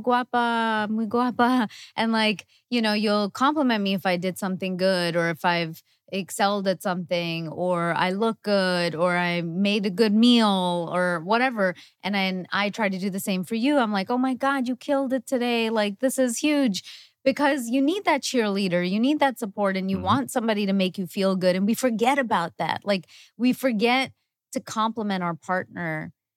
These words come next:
Speaker 1: And I, to me, words of affirmation are the lowest in my book.
Speaker 2: Mm-hmm.
Speaker 1: So it's not that that's the thing I need,
Speaker 2: You need,
Speaker 1: but
Speaker 2: yeah,
Speaker 1: it
Speaker 2: yeah.
Speaker 1: helps. It's nice to know that somebody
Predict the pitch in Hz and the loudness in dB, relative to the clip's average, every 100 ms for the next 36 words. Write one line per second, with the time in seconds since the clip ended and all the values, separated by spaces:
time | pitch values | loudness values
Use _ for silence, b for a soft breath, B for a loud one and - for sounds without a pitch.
0 | _ 233 240 226 220 202 254 269 247 214 | _ 0 2 2 0 0 2 4 4 2
1 | 208 202 190 - 185 175 180 190 160 156 | 0 2 0 0 -4 -4 -4 -4 -4 -4
2 | 147 147 190 233 - - - 240 233 220 | -2 -2 -2 -4 -8 -6 -2 0 2 0
3 | 240 254 - - 90 127 - - 214 202 | 0 -2 -6 -8 -6 -6 -6 -2 -2 0
4 | 226 220 208 202 170 185 190 - - 180 | 0 0 2 0 2 0 0 -4 -4 0
5 | 165 160 - 180 175 156 156 165 240 262 | 0 -2 -4 -4 -2 -4 -4 -2 -2 -2
6 | 160 71 - 370 370 247 208 359 330 - | -2 -2 -2 -2 0 2 2 2 0 -4
7 | 302 285 254 254 370 349 349 - 311 247 | -8 -4 0 0 0 -2 -4 -4 0 2
8 | 240 247 247 220 240 214 226 226 220 233 | 2 2 0 2 0 2 0 0 2 2
9 | 233 226 | 2 0